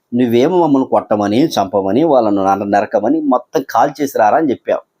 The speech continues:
అక్కడికి పోతే తారుమారైపోయింది అసలు. అసలు ఏం జరుగుతుందో అర్థం కాదు. ఎలీషా, ఏ,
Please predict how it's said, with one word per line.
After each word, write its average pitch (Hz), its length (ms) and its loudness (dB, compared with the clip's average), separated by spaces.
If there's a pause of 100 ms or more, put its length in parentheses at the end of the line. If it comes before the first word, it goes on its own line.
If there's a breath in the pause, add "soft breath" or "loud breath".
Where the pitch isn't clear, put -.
(460)
అక్కడికి 175 420 2
పోతే 165 260 0
తారుమారైపోయింది 196 880 0
అసలు. 98 440 -2 (680)
అసలు 156 180 -4
ఏం 160 340 2
జరుగుతుందో 214 380 0
అర్థం 160 280 0
కాదు. 160 200 0
ఎలీషా, 131 400 0
ఏ, 95 300 -4